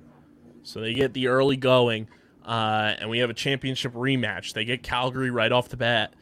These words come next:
in Buffalo, in Bandit Land, uh, on Saturday,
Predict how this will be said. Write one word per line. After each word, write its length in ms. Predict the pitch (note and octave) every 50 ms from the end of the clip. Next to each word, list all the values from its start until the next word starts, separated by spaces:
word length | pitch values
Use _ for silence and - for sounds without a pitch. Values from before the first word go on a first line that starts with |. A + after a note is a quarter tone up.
| _ _ - - - - - - - _
in 220 | C#3+ C#3+ D3 D3
Buffalo, 540 | C#3 C#3 C3 - - C3+ B2+ B2 B2 A#2+ B2
in 220 | - C3 C3+ C#3+ C3+
Bandit 460 | B2 B2+ B2+ B2+ B2+ A#2+ A#2+ - -
Land, 400 | A#2+ A#2 A2 G#2+ G#2+ A2 A2+ - - _ _ _ - - _ -
uh, 520 | - B2 A#2+ A2+ A2 A2 G#2+ A2 G#2+ G#2 -
on 160 | - A#2+ A#2+ A#2
Saturday, 720 | - C3 A#2+ A#2+ A#2+ B2 B2 A#2+ A#2+ A#2+ A#2 A2 -